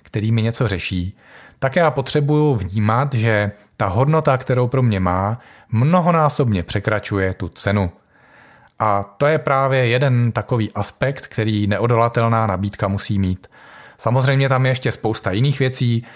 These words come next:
Musím vzbudit nějakou důvěru, musím ukázat, eh, reference, musím tam dát nějaké emoce,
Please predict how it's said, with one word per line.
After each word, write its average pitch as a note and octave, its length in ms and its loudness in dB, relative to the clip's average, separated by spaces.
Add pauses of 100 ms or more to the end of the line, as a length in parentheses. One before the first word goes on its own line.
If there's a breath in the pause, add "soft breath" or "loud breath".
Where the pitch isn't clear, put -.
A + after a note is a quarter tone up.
(420 loud breath)
Musím A2 520 0
vzbudit G2+ 420 -2
nějakou G#2 340 -2
důvěru, A#2+ 520 2
musím G2+ 400 -2
ukázat, G2+ 640 -2
eh, F#2 220 -2
reference, A#2+ 680 2
musím G#2+ 300 -2
tam G#2+ 180 0
dát G#2 200 0
nějaké G#2 320 0
emoce, A#2+ 500 0